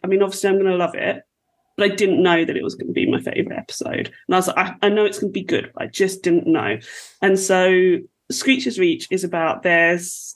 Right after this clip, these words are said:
um, some young, they're children basically, who work in,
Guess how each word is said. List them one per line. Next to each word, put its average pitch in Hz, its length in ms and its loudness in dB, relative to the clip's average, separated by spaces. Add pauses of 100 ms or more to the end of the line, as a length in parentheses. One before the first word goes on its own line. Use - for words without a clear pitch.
um, 170 640 2 (100)
some 180 600 2
young, 220 380 0 (200)
they're 214 100 2 (140)
children 202 420 2
basically, 131 680 0 (360)
who 175 480 2 (560)
work 185 560 2
in, 175 420 2